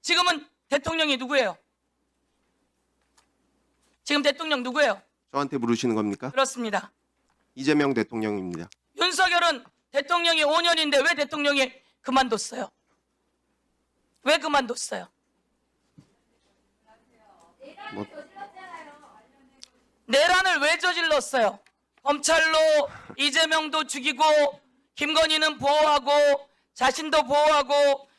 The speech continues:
Speaker 1: 이 박상용 검사의 이 진술 세미나, 연어회 파티, 이게 모두 다 숨겨질 줄 알았는데 이제 이건 숨겨지지 않고 온 세상에 다 드러났어요. 교도관들이, 검찰, 검찰 수사관들이 다 이야기한 거예요.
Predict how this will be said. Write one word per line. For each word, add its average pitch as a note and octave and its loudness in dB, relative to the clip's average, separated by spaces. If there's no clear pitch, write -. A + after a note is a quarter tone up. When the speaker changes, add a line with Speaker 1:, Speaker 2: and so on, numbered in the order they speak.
Speaker 1:
이 D4 -4
박상용 D#4 0
검사의 C#4+ 0
이 D4 -4
진술 D4+ -4
세미나, D4+ 0
연어회 D#4 2
파티, D4 -2
이게 C#4 -2
모두 D4 -2
다 D4+ 2
숨겨질 D4+ -6
줄 D4 -2
알았는데 C#4 0
이제 A#3+ -2
이건 C4 0
숨겨지지 C4 -4
않고 A3 -2
온 A#3 -2
세상에 A#3 -2
다 G#3+ -2
드러났어요. A3 -4
교도관들이, C#4+ 0
검찰, C#4+ 0
검찰 C4 -2
수사관들이 C4+ -2
다 A#3+ -4
이야기한 A#3 0
거예요. A3 -4